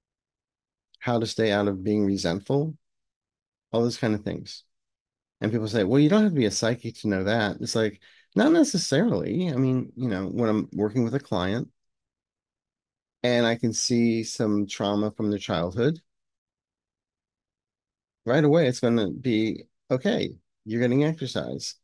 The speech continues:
healing the inner child." And it's real easy to do. And once we heal our inner child and we're loved,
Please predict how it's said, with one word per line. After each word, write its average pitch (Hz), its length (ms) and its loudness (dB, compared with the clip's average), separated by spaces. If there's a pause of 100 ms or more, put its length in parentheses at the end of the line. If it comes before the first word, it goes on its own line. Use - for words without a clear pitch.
(500)
healing 120 500 0
the 131 180 2
inner 101 280 -2 (120)
child." - 500 -6 (1600)
And 120 100 0
it's 113 100 -4
real 113 140 2
easy 131 240 2
to 175 100 0
do. 123 400 -2 (800)
And 107 120 2
once 107 180 2
we 131 80 0
heal 104 300 0
our 127 120 -2
inner 110 220 0
child 95 440 -2 (1000)
and 101 120 2
we're 123 80 2
loved, 110 460 -2